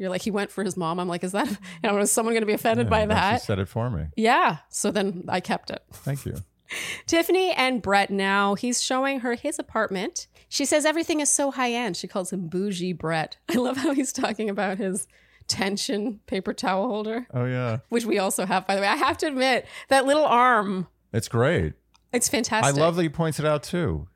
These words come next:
Speaker 2: He appreciates the, the little things.
Speaker 1: Yeah. They discuss closet space, but overall, the
Speaker 2: Yeah.
Speaker 1: vibe is very positive. She says,
Speaker 2: He's got
Speaker 1: like
Speaker 2: weak closet space.
Speaker 1: Yeah.
Speaker 2: It's gonna be tough for her.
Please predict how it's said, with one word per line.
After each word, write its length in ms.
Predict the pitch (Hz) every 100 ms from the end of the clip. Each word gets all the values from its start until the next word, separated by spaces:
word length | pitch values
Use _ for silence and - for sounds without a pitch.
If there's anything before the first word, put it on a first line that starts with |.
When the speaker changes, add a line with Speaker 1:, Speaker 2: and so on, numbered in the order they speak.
| 156
Speaker 2:
He 100 | 156
appreciates 600 | - 180 180 190 160 -
the, 160 | 139
the 340 | 131 123 131 139
little 220 | 151 147
things. 380 | 131 107 82 76
Speaker 1:
Yeah. 320 | 240 320 311 -
They 120 | 269
discuss 440 | 269 277 - 285 -
closet 460 | - 294 311 320
space, 280 | - 320 320
but 140 | - 254
overall, 680 | 262 262 247 226 214 208 208
the 100 | 196
Speaker 2:
Yeah. 60 |
Speaker 1:
vibe 240 | 185 190 190
is 140 | 180
very 280 | 180 208 202
positive. 640 | 202 175 175 175 180 175 185
She 120 | -
says, 140 | -
Speaker 2:
He's 60 | -
got 80 | 123
Speaker 1:
like 80 | 113
Speaker 2:
weak 180 | 127
closet 400 | - 104 117 117
space. 560 | 90 - - - - -
Speaker 1:
Yeah. 280 | - 208 180
Speaker 2:
It's 120 | 107 131
gonna 140 | 110
be 40 |
tough 260 | 92 110 110
for 120 | -
her. 280 | 80 - 98